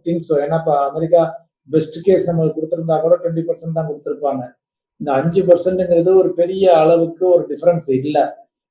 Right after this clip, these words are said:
இதுவும் அல்டிமேட்டா குறைய வாய்ப்பு இருக்கிறது. இனி சப்சிக்வெண்ட் மீட்டிங்ஸ்ல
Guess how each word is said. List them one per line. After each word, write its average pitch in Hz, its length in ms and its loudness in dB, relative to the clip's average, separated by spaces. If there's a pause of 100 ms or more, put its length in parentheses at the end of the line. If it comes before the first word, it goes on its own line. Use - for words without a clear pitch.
இதுவும் 214 640 4
அல்டிமேட்டா 185 720 2
குறைய 202 320 4
வாய்ப்பு 170 400 4
இருக்கிறது. 165 460 0 (220)
இனி 160 240 -4 (100)
சப்சிக்வெண்ட் 170 560 -6
மீட்டிங்ஸ்ல 165 560 -4